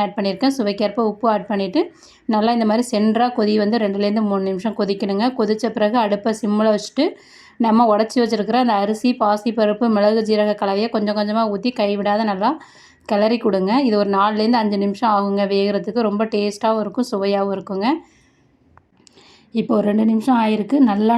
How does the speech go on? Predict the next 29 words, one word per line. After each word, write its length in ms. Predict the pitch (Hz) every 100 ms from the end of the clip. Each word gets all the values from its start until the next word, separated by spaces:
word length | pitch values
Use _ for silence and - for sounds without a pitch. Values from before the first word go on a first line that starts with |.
| 233
நமக்கு 240 | 202 220 214
கெட்டியாக 400 | 196 - 233 214 202
ஆரம்பிச்சிருக்கு 460 | 202 185 208 196 175
பாருங்க. 260 | 202 190 202 311 226
இப்போ 240 | 226 214 202
ஒரு 100 | 196
டேபிள் 220 | 202 202 214
ஸ்பூன் 180 | 226
அளவுக்கு 260 | 202 196 233 214
நெய் 180 | 208 214
ஆட் 120 | 202
பண்ணிக்கிங்க. 440 | 214 190 180 190 240 349 - - - - 220
இது 120 | 220 240
ஆப்ஷனல் 420 | 214 214 - 202 190
தான், 120 | 262
உங்களுக்கு 320 | 226 202 196
விருப்பம்னா 360 | 202 208 226 220 208
ஆட் 120 | 190
பண்ணிக்கலாம். 380 | 202 202 226 214
ஒட்டாமையும் 460 | 196 233 214 233 233
இருக்கும், 260 | 214 254 247
நமக்கு 260 | 220 220
ரொம்ப 160 | 208 220 233
சுவையாகவும் 460 | 208 208 208 226 233
டேஸ்ட்டாகவும் 440 | 202 196 214 208 202
இருக்குங்க. 300 | 185 196 262 349 - - _
இப்போ 140 | 247 214
உப்புமா 240 | 208 247 262
கரெக்டான 460 | 214 208 220 220